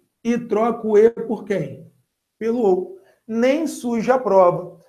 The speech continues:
Como ficaria a negação, pessoal? Tá aqui, ó. Pedro não distribuiu amor ou Pedro não colheu felicidade.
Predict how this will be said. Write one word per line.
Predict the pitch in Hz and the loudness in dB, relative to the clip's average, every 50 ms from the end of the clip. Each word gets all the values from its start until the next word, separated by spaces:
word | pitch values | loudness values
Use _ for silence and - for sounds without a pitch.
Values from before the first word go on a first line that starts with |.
| _ _ _ _ _ _ - | _ _ _ _ _ _ 4
Como | 220 240 262 277 254 | 6 6 6 6 4
ficaria | - - 254 254 254 233 214 196 196 208 226 226 226 226 226 - - | 0 0 -4 2 6 6 6 6 4 2 2 2 2 2 2 -2 0
a | - 202 208 | 2 2 2
negação, | 202 214 208 190 214 202 - - - 180 156 143 - | 4 2 4 6 6 6 4 4 -2 -2 -2 -2 -4
pessoal? | 160 143 - - 180 165 139 123 123 - - - | -8 -10 -2 2 2 4 4 2 -2 -10 -10 -4
Tá | 196 | -4
aqui, | 220 214 214 - 180 156 127 | -4 -4 -4 -6 -8 -8 -8
ó. | 107 - - _ _ _ _ _ _ _ _ _ _ _ _ _ _ | -8 -10 -16 _ _ _ _ _ _ _ _ _ _ _ _ _ _
Pedro | - 208 220 233 220 170 151 160 156 - - - | -2 2 4 6 6 4 2 0 -4 -4 -6 -6
não | 175 180 190 190 190 185 | 0 2 4 4 4 2
distribuiu | 165 165 170 - - - 143 151 147 143 151 147 131 131 131 135 | 0 -2 -6 -6 -10 -8 -8 -8 -6 -4 -4 -6 -4 -6 -2 -2
amor | 151 170 170 160 160 180 - - - 175 - _ _ _ _ _ _ _ _ _ _ _ _ _ _ _ _ _ _ _ _ _ - | 0 0 0 0 0 0 -2 -2 -8 -16 -20 _ _ _ _ _ _ _ _ _ _ _ _ _ _ _ _ _ _ _ _ _ 4
ou | 220 214 220 233 262 285 285 - - - | 8 10 10 10 10 6 2 -2 -4 -10
Pedro | - - 226 214 220 233 220 240 247 254 | -8 -4 2 2 2 2 2 -2 -6 -4
não | 233 220 208 214 226 208 | -4 -4 -4 -4 -4 -4
colheu | 220 226 220 202 185 190 190 | -2 0 0 2 2 0 -2
felicidade. | 190 - 202 196 202 175 - - 233 240 151 147 139 139 - _ _ | 0 -2 -4 -4 -2 -4 -8 -10 -10 -8 -8 -8 -8 -10 -14 _ _